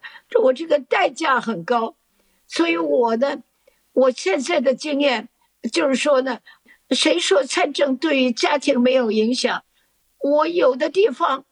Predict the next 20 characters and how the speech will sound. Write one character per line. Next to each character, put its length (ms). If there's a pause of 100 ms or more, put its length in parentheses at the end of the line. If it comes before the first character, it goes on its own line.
(580)
往 200
好 280
处 200
说， 380 (380)
我 120
有 220
一 40
些 200
事 220
情 260
啊， 140 (240)
我 180
慢 260
慢 240
的 180
呢， 200 (460)
自 200
己 200
改 280
进， 340